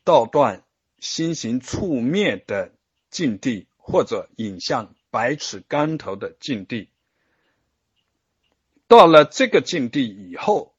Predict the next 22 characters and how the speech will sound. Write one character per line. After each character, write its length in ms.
还 380
是 420
有 440
风 360
光， 420
还 240
是 260
有 320
路 360
程 500
需 300
要 180
完 360
成， 360
而 160
这 180
个 120
时 180
候 100
的 120
完 400
成 400